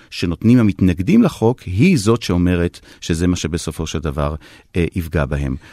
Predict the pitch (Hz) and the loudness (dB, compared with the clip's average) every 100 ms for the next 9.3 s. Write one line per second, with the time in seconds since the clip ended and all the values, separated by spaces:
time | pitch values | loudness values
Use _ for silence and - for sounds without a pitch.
0 | - 95 87 87 - 90 - 175 - - | -6 0 2 2 0 -2 0 0 0 -4
1 | - - 87 117 160 196 - - - - | -2 -4 -2 0 0 -2 -12 -20 -12 -4
2 | 92 - 165 165 135 151 143 147 95 90 | -4 0 0 2 2 4 4 2 2 0
3 | 104 123 139 - 110 117 156 185 95 85 | 2 2 0 -2 -2 0 0 0 -2 0
4 | 95 113 131 151 87 101 - 98 101 113 | 0 2 0 0 0 0 0 -2 0 -2
5 | 90 - 82 107 107 95 90 - - - | -2 -6 0 2 4 2 -2 -10 -18 -12
6 | 87 95 - - _ _ _ _ 110 120 | -6 -6 -6 -16 _ _ _ _ 0 0
7 | - - 92 90 - _ - - - - | -2 -4 -2 -4 -12 _ -20 -20 -20 -18
8 | - - 110 117 87 98 87 - 92 85 | -18 -4 -2 -2 0 0 0 -2 -6 -4
9 | 80 87 85 | -4 -2 -4